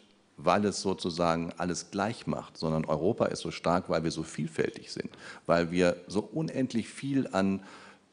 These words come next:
mm, kultureller, unterschiedlicher, ähm, ähm, Prägung haben, weil es so unterschiedliche Begabungen gibt, weil es unterschiedliche Sozialisationen gibt. Und, ähm, in den letzten Jahren oder vielleicht Jahrzehnten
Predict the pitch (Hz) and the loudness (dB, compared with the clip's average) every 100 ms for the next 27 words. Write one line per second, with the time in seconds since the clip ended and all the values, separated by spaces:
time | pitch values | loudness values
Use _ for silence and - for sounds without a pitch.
0 | 165 - - - - - 80 - 131 123 | -18 -12 -10 -8 -8 -10 -12 0 2 4
1 | 101 104 104 101 82 - 113 113 - 104 | 4 8 8 8 4 0 0 2 2 0
2 | 101 95 101 92 85 - - 87 87 85 | 0 2 6 6 4 -2 2 2 2 0
3 | 82 82 85 82 78 - 104 117 107 95 | -4 -4 -2 -4 -4 4 4 6 2 2
4 | 95 95 92 90 85 85 87 82 - - | 4 4 4 2 4 4 2 -4 -6 -6
5 | 95 - 95 95 92 90 92 90 87 95 | -2 -2 -2 -2 -2 -2 0 2 4 6
6 | 92 87 85 82 87 85 82 - - - | 6 4 2 0 0 0 0 -6 -14 -2
7 | 110 104 95 98 95 92 85 87 - 85 | 4 4 4 2 2 0 0 0 0 0
8 | 82 78 - 90 76 69 - - - - | 2 0 0 0 2 0 -4 -12 -16 -14
9 | - - - - - 101 107 104 - - | -12 -12 -12 -12 4 8 10 8 0 0
10 | 98 98 98 98 - 113 117 110 135 - | 4 6 6 4 4 6 8 10 8 4
11 | - 101 92 98 131 139 131 123 - - | 2 6 8 10 10 10 10 8 4 -12
12 | - - - - - 98 90 - 98 104 | -20 -20 -20 -8 2 4 4 6 6 6
13 | 92 82 - 123 135 131 120 | 2 2 4 4 6 4 4